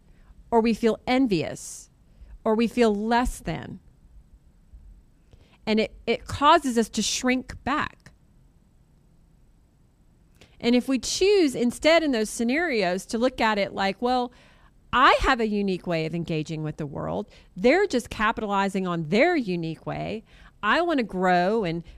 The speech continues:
maximize my unique way of engaging with the world. When we look at it differently, um, it helps us to then look for opportunities for how to,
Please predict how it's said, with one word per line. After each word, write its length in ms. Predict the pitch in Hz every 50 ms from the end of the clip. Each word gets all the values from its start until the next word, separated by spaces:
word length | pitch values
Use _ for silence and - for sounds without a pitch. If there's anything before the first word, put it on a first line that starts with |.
| - 156
maximize 760 | 165 185 196 185 208 214 - - 233 208 196 185 185 185
my 360 | 185 190 190 196 208 247 302 311
unique 500 | 285 247 220 202 190 185 175 160 - -
way 420 | 156 151 147 151 151 160 180 196 - _ - - - -
of 220 | - 202 196 180 160 - _ -
engaging 760 | 226 214 214 202 165 - 226 208 226 226 190 214 208 208 202
with 220 | 180 170 - -
the 80 | - 170
world. 460 | 156 156 151 - - - - - - _ _ _ _ _ _ _ _ - - _ _ _ _ _ _ _ _ _ _ _ _ _ - -
When 160 | - 226 247
we 140 | 269 262 247
look 380 | 226 220 220 247 320 - - -
at 140 | 254 220 196
it 120 | 208 196
differently, 580 | - 302 302 - 285 233 - 202 202 202 196 - - - - - _ _ -
um, 340 | 214 220 208 202 196 196 - -
it 160 | - 233 -
helps 460 | - - - 233 254 262 254 - - - - -
us 460 | 202 202 196 208 - - - - - - _ _ _ _ _ _ _ _ -
to 180 | - - 233 214
then 220 | 202 220 214 208
look 360 | 202 202 208 226 240 247 -
for 180 | - - 220 -
opportunities 840 | - 196 196 - 196 196 - - 254 262 254 226 190 190 180 170 -
for 140 | - 190 180
how 300 | - - 190 180 180 185
to, 220 | - - 196